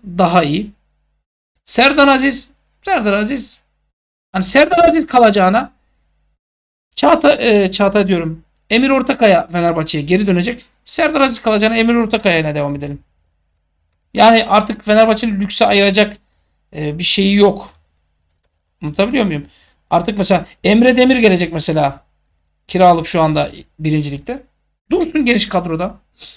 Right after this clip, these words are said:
Mesela Bartu Elmaz kirada. O gelecek. Dursun geniş kadroda. Anlatabiliyor muyum? Emre Mor gelecek.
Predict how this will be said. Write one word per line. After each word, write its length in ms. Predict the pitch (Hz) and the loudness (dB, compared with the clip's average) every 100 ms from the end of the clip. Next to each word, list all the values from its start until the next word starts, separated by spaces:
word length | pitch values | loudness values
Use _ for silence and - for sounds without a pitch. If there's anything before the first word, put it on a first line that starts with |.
| _ _ _ | _ _ _
Mesela 200 | 170 202 | -2 2
Bartu 300 | 208 226 226 | 6 4 6
Elmaz 480 | 247 247 254 240 - | 4 6 4 2 -8
kirada. 560 | - 196 185 180 185 190 _ _ - | -2 4 6 6 0 -2 _ _ -6
O 120 | 196 | 0
gelecek. 500 | 202 180 185 185 - _ _ _ - | 2 2 0 -4 -20 _ _ _ -8
Dursun 340 | 220 214 277 | -6 -2 0
geniş 220 | 262 247 240 | 2 0 -2
kadroda. 520 | 208 190 170 170 202 _ _ _ _ _ _ _ _ _ _ _ _ - | -4 -4 -4 -8 -12 _ _ _ _ _ _ _ _ _ _ _ _ -8
Anlatabiliyor 460 | 165 170 202 285 | -6 0 0 2
muyum? 220 | 247 175 - _ _ | 0 -2 -8 _ _
Emre 280 | 175 208 240 | 0 4 4
Mor 240 | 254 262 247 | 6 4 4
gelecek. 580 | 247 214 214 214 - | 2 4 2 0 -10